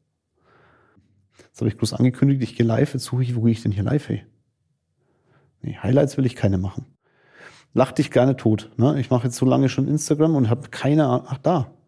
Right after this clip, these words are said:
Jetzt halt. Ha! Ich muss auf meine Story und dann auf live. Hast wahrscheinlich hast du inzwischen gedacht, der Kinzel hat einen Dachschaden. So, pass auf, ich geh jetzt mal live. Mal gucken, was passiert. Drei, zwei, eins. Jetzt bin ich live. Jetzt warten wir mal, was da reinkommt. Ne? Lass mal die Leute mal,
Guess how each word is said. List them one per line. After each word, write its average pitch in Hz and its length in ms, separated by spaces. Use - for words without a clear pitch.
Jetzt 180 260
halt. - 140
Ha! 240 140
Ich - 140
muss 135 120
auf 113 140
meine 113 160
Story 127 400
und 139 120
dann 127 120
auf 120 140
live. 120 340
Hast - 100
wahrscheinlich 110 220
hast 110 80
du - 20
inzwischen 113 400
gedacht, 113 220
der 113 40
Kinzel 127 260
hat 113 40
einen 110 80
Dachschaden. 110 360
So, - 80
pass 120 160
auf, 107 140
ich 101 120
geh - 80
jetzt - 140
mal 101 100
live. 113 300
Mal 117 100
gucken, 131 240
was 123 140
passiert. - 480
Drei, 123 400
zwei, 117 580
eins. 101 540
Jetzt - 220
bin 131 80
ich 104 100
live. - 220
Jetzt - 120
warten 156 140
wir 170 60
mal, 135 160
was 113 160
da 107 80
reinkommt. 220 420
Ne? 170 220
Lass 123 160
mal 131 80
die 123 60
Leute 120 220
mal, 113 260